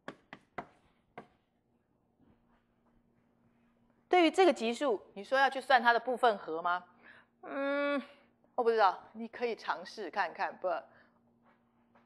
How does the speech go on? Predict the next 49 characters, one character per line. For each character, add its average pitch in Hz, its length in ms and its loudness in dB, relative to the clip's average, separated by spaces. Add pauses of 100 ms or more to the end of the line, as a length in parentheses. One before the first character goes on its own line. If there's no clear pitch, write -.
(180)
我， 151 420 -4 (240)
我 160 120 -16
会 190 160 -10
说 170 140 -12
我 110 140 -10
不 123 120 -18
要， 120 260 -10 (420)
因 185 160 -16
为 185 240 -6 (500)
<laughs> - 540 -20
这 208 140 -4
显 170 180 -8
然 131 220 -4 (340)
如 190 140 -8
果 226 100 2
真 226 180 -2
的 240 60 -2
要 214 180 4
算， 180 360 0
要 202 140 -2
能 156 200 -12
算 202 240 -2
的 - 80 -12
话， - 180 -4
它 190 180 -4
会 208 120 -10
牵 208 180 -10
涉 208 140 -12
到 185 100 -6
非 196 160 -8
常 180 180 -4
多 190 200 0
的 175 160 -6
这 - 160 -10
个 - 240 -6 (720)
三 214 100 -6
角 196 120 -8
函 131 180 -14
数 - 60 -18
的 - 80 -16
一 - 60 -18
些 - 180 -18
事 - 160 -20
情， - 200 -20
这， 233 120 -4 (120)
这 247 120 -8
大 214 120 2
概 196 60 0
是 147 240 -14